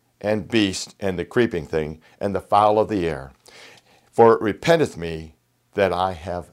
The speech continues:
made them.'" That is a serious issue there. And then we read in chapter six, verses eleven and twelve, "The earth was corrupt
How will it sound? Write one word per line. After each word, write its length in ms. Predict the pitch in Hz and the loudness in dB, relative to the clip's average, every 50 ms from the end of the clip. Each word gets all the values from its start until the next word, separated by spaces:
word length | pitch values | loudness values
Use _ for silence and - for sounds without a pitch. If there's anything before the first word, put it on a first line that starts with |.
| _ _ | _ _
made 540 | 69 69 71 78 85 87 87 85 78 - - | -20 -16 -14 -10 -8 -8 -8 -8 -10 -14 -18
them.'" 240 | - 73 71 67 - _ _ _ - | -20 -20 -20 -20 -20 _ _ _ -14
That 340 | 85 85 131 139 135 110 90 | -4 0 2 2 2 2 0
is 140 | 85 76 76 | -4 -8 -12
a 80 | 76 | -14
serious 640 | - - - - - 90 87 78 73 73 69 - - - | -16 -14 -14 -12 -10 -10 -8 -10 -10 -12 -16 -18 -18 -16
issue 260 | - 107 98 - - - | -14 -12 -12 -12 -12 -16
there. 260 | - - - - - _ _ _ - - - - - - - - | -20 -20 -20 -20 -20 _ _ _ -20 -20 -20 -20 -20 -20 -16 -12
And 140 | - 104 110 | -4 2 4
then 160 | 135 160 175 | 4 4 4
we 80 | 180 | 2
read 440 | 175 160 160 156 143 131 127 127 123 | 2 2 2 2 2 0 -2 -2 -4
in 180 | - - 120 113 | -6 -10 -12 -6
chapter 360 | - - 120 120 120 - 113 | 0 2 2 2 2 -2 -4
six, 280 | 110 - 123 - - - | -4 -2 -4 -4 -6 -10
verses 480 | 101 - 110 113 117 - 110 110 107 | -2 2 2 4 4 2 -2 -2 0
eleven 420 | 101 101 104 107 110 104 113 107 104 | 0 2 4 2 2 2 0 -4 -6
and 160 | 107 107 104 | -6 -8 -6
twelve, 540 | - - 147 139 104 85 71 67 67 - _ _ _ - - - - - - - _ _ | 0 4 6 6 6 6 2 0 -6 -14 _ _ _ -20 -20 -20 -20 -20 -20 -20 _ _
"The 160 | - 107 104 - - | -2 -2 -2 2 4
earth 320 | 151 143 151 151 151 - - - - | 6 6 6 6 2 -4 -14 -16 -8
was 260 | 95 104 101 95 - - _ | -4 -4 -4 -4 -6 -12 _
corrupt 680 | - - - 92 85 92 110 120 101 78 - - - | -16 -10 -8 -8 -2 2 4 4 4 4 0 -12 -20